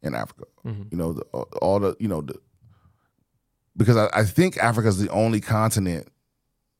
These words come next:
Speaker 1: that wouldn't need resources from some other place. You know,
Speaker 2: Mm.
Speaker 1: s-, if, but that would, but A-, Africa uniting is something that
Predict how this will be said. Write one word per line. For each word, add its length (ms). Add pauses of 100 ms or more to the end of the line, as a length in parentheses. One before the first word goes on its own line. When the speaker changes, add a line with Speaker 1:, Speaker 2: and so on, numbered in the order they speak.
(560)
Speaker 1:
that 180 (260)
wouldn't 220
need 560
resources 560
from 200
some 160
other 140
place. 340 (1600)
You 120
know, 120
Speaker 2:
Mm. 100
Speaker 1:
s-, 320 (300)
if, 160 (240)
but 420
that 180
would, 120 (100)
but 340
A-, 260 (100)
Africa 380
uniting 380
is 120
something 280
that 280